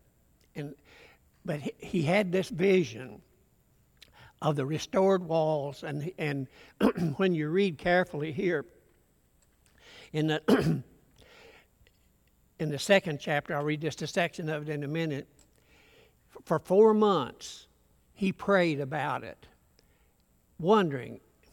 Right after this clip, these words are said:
"Now, is this just something I want to do for me,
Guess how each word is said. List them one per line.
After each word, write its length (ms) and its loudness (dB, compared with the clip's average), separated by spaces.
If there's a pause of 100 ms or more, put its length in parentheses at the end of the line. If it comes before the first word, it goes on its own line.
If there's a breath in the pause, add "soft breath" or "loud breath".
(680 soft breath)
"Now, 100 0
is 160 -2
this 220 2
just 240 -4
something 420 0
I 100 2
want 260 0
to 60 -2
do 220 2
for 160 -6
me, 440 -2